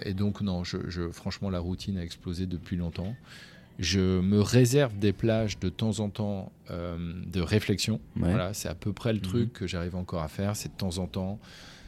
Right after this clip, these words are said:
Speaker 1: de me bloquer dans l'agenda deux heures, trois heures pour bosser un sujet de fond qui m'intéresse. Mais c'est à peu près tout, tout le reste a, a explosé.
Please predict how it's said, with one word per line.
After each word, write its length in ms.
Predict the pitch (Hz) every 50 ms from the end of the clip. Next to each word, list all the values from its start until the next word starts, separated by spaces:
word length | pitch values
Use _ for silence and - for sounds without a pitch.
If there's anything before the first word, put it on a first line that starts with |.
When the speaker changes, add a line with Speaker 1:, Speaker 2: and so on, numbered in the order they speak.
| - - -
Speaker 1:
de 200 | 87 85 92 90
me 80 | 90 87
bloquer 400 | 87 101 104 98 - - 107 104
dans 160 | 98 98 90
l'agenda 560 | 90 85 80 85 87 90 90 87 90 98 95
deux 280 | 90 90 92 87 87 95
heures, 200 | 92 92 90 -
trois 300 | - - 95 87 85 92
heures 140 | 95 98
pour 180 | - - 90 85
bosser 320 | 87 85 95 92 - -
un 80 | 104 95
sujet 320 | - - 107 95 92 98
de 80 | 90 -
fond 200 | - - 104 101
qui 140 | - - 82
m'intéresse. 560 | 87 85 82 - 82 82 101 123 - - - - - - - - - - - - - - -
Mais 120 | 92 82
c'est 120 | - -
à 40 | 85
peu 140 | 78 - 90
près 180 | - - - 87
tout, 240 | - - - 92 87
tout 120 | - - 87
le 80 | 87
reste 260 | 85 85 85 - 82
a, 400 | 80 80 78 78 78 - - - -
a 40 | 85
explosé. 640 | 82 - - - - 95 92 85 85 85 85 87